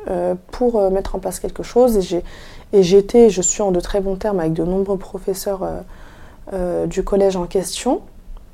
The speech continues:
et elle m'a dit, euh, « Ah, c'est la réforme devoir fait, je viens de m'en souvenir. » Et elle m'a répondu, « Alors non, non, ne vous inquiétez pas, notre ministre, euh,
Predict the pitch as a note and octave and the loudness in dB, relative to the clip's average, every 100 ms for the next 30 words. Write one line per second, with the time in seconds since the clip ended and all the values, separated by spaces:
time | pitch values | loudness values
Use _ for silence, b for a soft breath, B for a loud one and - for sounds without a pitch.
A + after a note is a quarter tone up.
0 | - - - - - - A#3+ C4+ B3 G3+ | -20 -20 -20 -18 -8 -6 2 6 8 6
1 | F3+ F3 F3+ C4 A#3+ F#3+ F3 F3+ - B | 2 -2 0 2 2 2 0 -2 -6 B
2 | B B A#3 A#3 G#3+ F#3+ F#3+ F#3 B3 A3+ | B B 0 4 4 2 0 0 4 6
3 | G#3 G3+ G3+ - F3+ D#3+ - F#3 F3+ F#3 | 4 4 2 0 -6 -8 -10 -6 -4 -4
4 | F3+ F#3+ E3 E3 - B B B B - | -6 -8 -8 -10 -18 B B B B 4
5 | A#3 C4 G#3+ F#3+ F#3+ F#3 G#3+ G#3 B3+ A3 | 8 10 8 6 4 2 0 4 6 6
6 | G3 F#3+ G3+ A3+ C#4 A#3+ B3 A#3+ A#3 G#3+ | 4 2 4 4 4 4 4 4 2 0
7 | A3 G3 G3+ F#3 F#3 G3+ A3 G3 G3 A#3+ | -6 -4 -2 -2 -2 -4 -2 0 0 0
8 | - - G#3+ G3+ F#3+ G3+ - - - F3+ | -2 0 0 2 2 0 -4 -4 0 0